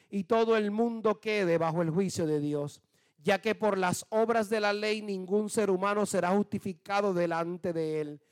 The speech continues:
porque por medio de la ley es el conocimiento del pecado".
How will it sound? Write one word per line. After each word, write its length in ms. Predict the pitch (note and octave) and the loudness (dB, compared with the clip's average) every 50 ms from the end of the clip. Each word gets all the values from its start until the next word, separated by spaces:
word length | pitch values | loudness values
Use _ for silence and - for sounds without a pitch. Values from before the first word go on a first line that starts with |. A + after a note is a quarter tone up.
| _ _ _ _ _ | _ _ _ _ _
porque 260 | - A3+ G#3 - A3 | 2 2 2 2 0
por 320 | G#3 - G#3+ G#3+ G3+ G3 F#3+ | -2 0 0 0 2 2 0
medio 300 | G#3 A3 A#3 B3 B3+ B3 | 0 0 2 2 2 2
de 120 | B3 A#3 | 2 2
la 220 | A3 G#3+ G3+ G3+ G3 | 2 0 0 0 0
ley 540 | G3 A3 B3 C4 A#3 G3+ E3 D#3+ D#3+ - _ _ _ - | -2 -4 -4 -2 -2 -2 -2 -4 -6 -8 _ _ _ -4
es 180 | G3 G3 - | -2 0 0
el 160 | A#3 A3 G3+ | 0 -2 -2
conocimiento 960 | - A3 G#3+ G3 G3 G3 F#3 - G3+ F#3+ F#3 G3 G3 G3 F#3 F3+ E3 F3 D3+ D3 | 0 0 0 2 2 2 0 0 -2 -2 -2 -2 -2 -2 -2 -4 -4 -4 -4 -4
del 140 | C#3+ C#3+ C#3 | -4 -8 -8
pecado". 580 | - C#3+ C3 - D3 C#3+ C3+ C3 C3 C3+ C#3+ | -10 -10 -10 -10 -12 -10 -10 -10 -12 -14 -18